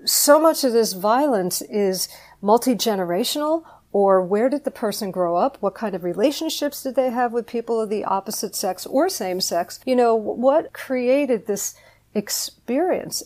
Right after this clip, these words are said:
And so we have the responsibility to engage in peer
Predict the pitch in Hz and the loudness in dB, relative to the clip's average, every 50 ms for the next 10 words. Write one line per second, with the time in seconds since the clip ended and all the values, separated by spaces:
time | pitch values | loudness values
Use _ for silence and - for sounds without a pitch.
0 | - 220 208 226 - - - 247 226 220 208 208 208 - - - - _ _ - | -4 -2 -2 2 2 4 6 6 6 6 6 2 0 -8 -20 -20 -20 _ _ -2
1 | 220 254 294 311 349 359 285 302 269 269 262 247 - - 247 233 233 214 - 240 | 2 2 2 4 4 2 6 6 6 6 6 4 4 4 4 4 4 2 0 0
2 | 196 247 302 349 349 302 247 220 214 202 - - 247 220 214 214 196 - 220 220 | 2 4 4 4 4 4 4 2 0 0 0 0 0 0 0 0 0 2 2 2
3 | 214 220 196 - - - - 214 202 196 - - - - 220 208 202 196 202 196 | 2 0 0 -4 -8 -6 -4 -4 -4 -6 -8 -8 -4 0 0 2 2 0 -2 -6